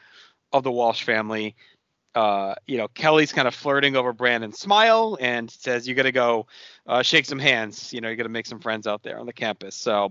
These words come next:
but all through this, she's clearly continuing to pump him up and kind of fawn over him. Kelly keeps working it. She comes over to David, who says, uh, he's talking to Scott,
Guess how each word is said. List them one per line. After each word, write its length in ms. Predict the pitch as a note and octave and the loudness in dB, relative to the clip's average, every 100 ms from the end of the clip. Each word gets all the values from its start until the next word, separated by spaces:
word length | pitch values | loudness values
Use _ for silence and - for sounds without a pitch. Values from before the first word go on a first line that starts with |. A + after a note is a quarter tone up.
| G2+ | -2
but 220 | A2 A2+ | -4 2
all 180 | D3+ C#3+ | 2 4
through 200 | C#3 B2+ | 2 2
this, 160 | A2+ | 2
she's 200 | - - | 0 -4
clearly 420 | - C3 A#2 G#2+ | -8 -4 -2 -2
continuing 540 | G2+ - - A2+ A2 G#2 | -6 -10 -8 -6 -6 -8
to 300 | - G#2 G2 - _ _ _ _ | -8 -8 -10 -14 _ _ _ _
pump 200 | - C#3+ | 0 2
him 140 | B2 A2+ | 4 6
up 220 | A2 G#2 | 6 6
and 100 | G#2+ | 2
kind 160 | A2+ G2+ | 2 2
of 60 | |
fawn 300 | - A2 G#2+ | 4 4 6
over 260 | G#2 G2+ G2+ | 4 2 0
him. 180 | G2 F#2+ _ _ _ _ _ _ _ _ _ - - | 0 -4 _ _ _ _ _ _ _ _ _ -18 -4
Kelly 300 | - F#3+ F3 | 6 8 8
keeps 240 | G3 F3 | 4 0
working 500 | E3 F3+ G3 G3 F#3+ | 0 2 2 4 2
it. 160 | F#3 F3+ | 2 2
She 80 | C#3 | -2
comes 200 | D#3 D3+ | -4 -2
over 120 | C3+ | 0
to 100 | B2 | 0
David, 520 | A#2+ A3+ A#3 A3 G#3 - - - - | 4 4 6 2 0 -10 -20 -20 -10
who 120 | C#3 | -8
says, 460 | C3+ D#3 C3+ B2+ - | 0 4 4 4 0
uh, 520 | C3 A#2+ A2+ A2+ B2+ | 2 4 4 0 -4
he's 260 | - F3+ F#3+ | -8 -6 2
talking 260 | G3 - | 4 2
to 40 | A3 | -4
Scott, 500 | - F3 D3 B2 B2 | -2 2 4 4 2